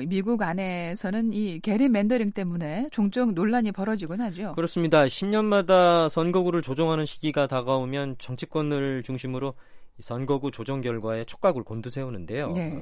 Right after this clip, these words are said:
Speaker 2: 미국 언론 보도에서 이 주의회를 장악한 정당이 자기 당에 유리한 쪽으로 선거구를 조정하는 경우가 있어서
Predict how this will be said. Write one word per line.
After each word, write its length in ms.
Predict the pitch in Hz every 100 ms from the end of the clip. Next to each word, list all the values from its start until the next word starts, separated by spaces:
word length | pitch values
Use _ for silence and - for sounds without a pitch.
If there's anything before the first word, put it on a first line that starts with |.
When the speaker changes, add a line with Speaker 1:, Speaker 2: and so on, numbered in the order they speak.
| 80
Speaker 2:
미국 300 | 95 135 160
언론 520 | 175 170 170 170 165 156
보도에서 600 | 151 160 156 151 165 151 - - - - -
이 80 | -
주의회를 600 | - 156 139 151 156 147
장악한 320 | 135 135 143
정당이 640 | 127 127 131 139 160 165 - - - - -
자기 240 | - 117
당에 240 | 139 143 147
유리한 380 | 117 151 175
쪽으로 520 | - 175 156 87 107 139
선거구를 580 | - 117 151 156 143 117
조정하는 500 | 117 127 117 110 104
경우가 320 | 104 101 107
있어서 400 | 98 98 113